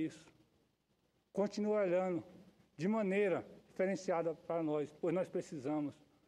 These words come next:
Não deixa que a história de sessenta anos do movimento apaiano venha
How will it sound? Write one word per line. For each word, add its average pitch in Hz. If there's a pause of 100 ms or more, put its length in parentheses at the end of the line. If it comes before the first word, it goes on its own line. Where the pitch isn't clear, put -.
(720)
Não 220
deixa 208 (440)
que 220
a 233
história 208
de 190
sessenta 240
anos 202
do 190
movimento 180
apaiano 160 (1700)
venha 180